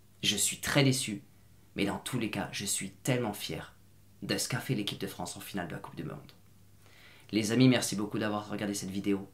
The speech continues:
On se retrouve bien sûr très vite. Il y a une nouvelle surprise qui va arriver très prochainement sur la chaîne. Je vous en parlerai très bientôt. Mais surtout les amis, on va commencer à reparler du Paris Saint-Germain.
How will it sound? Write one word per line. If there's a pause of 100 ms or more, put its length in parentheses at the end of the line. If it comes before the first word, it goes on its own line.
On
se
retrouve
bien
sûr (460)
très
vite. (340)
Il
y
a
une
nouvelle
surprise
qui
va
arriver
très
prochainement
sur
la
chaîne. (360)
Je
vous
en
parlerai
très
bientôt. (540)
Mais
surtout
les
amis,
on
va
commencer
à
reparler
du
Paris
Saint-Germain.